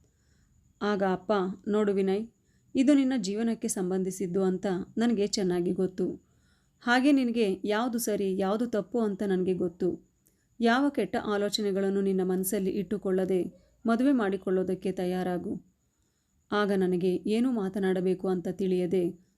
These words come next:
ಅಲ್ಲಿಂದ ಬೇಜಾರು ಮಾಡ್ಕೊಂಡು ರೂಮಿಗೆ ಹೋದೆ. ಅಮೆರಿಕಾದಲ್ಲಿ ಸೆಟಲ್ ಆಗಿ ಅಲ್ಲೇ ಹಾಯಾಗಿರೋಣ ಅಂತ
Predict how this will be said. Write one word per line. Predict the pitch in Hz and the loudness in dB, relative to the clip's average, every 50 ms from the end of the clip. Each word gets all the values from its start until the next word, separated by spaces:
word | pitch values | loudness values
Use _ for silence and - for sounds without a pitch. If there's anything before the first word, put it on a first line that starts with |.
| _ _ - | _ _ -2
ಅಲ್ಲಿಂದ | 233 254 254 247 226 220 220 | 0 2 2 2 2 2 2
ಬೇಜಾರು | 175 180 180 170 190 202 170 | 2 2 0 0 0 -2 -2
ಮಾಡ್ಕೊಂಡು | 185 180 175 175 - 185 185 175 196 190 185 - - - | -2 -2 -2 -2 -2 -2 -2 -2 -2 -4 -4 -6 -8 -6
ರೂಮಿಗೆ | 233 208 226 214 202 180 185 190 | -2 0 0 0 0 -2 -2 -2
ಹೋದೆ. | 175 196 185 180 170 180 180 165 - - - - _ _ - - - - - - - - - - | -2 0 -2 0 0 0 -2 -2 -4 -12 -20 -20 _ _ -20 -20 -20 -20 -20 -20 -20 -14 -4 0
ಅಮೆರಿಕಾದಲ್ಲಿ | 247 240 254 285 302 311 302 - 285 262 214 220 202 202 | 2 4 4 4 4 2 2 0 -2 0 0 -2 -2 -2
ಸೆಟಲ್ | 208 - - 190 185 208 208 196 | -4 -4 -4 -2 -2 -2 -2 0
ಆಗಿ | 196 190 175 196 190 180 180 185 - - - - - - - - - | -2 -2 0 0 0 0 -2 -4 -8 -14 -20 -20 -20 -20 -16 -8 -2
ಅಲ್ಲೇ | - 240 262 262 240 226 | 0 2 4 4 4 2
ಹಾಯಾಗಿರೋಣ | 220 202 208 190 190 196 202 190 185 196 196 190 190 | 2 0 0 0 0 0 0 0 0 0 0 2 2
ಅಂತ | 190 185 180 190 180 | 2 0 -2 -2 -2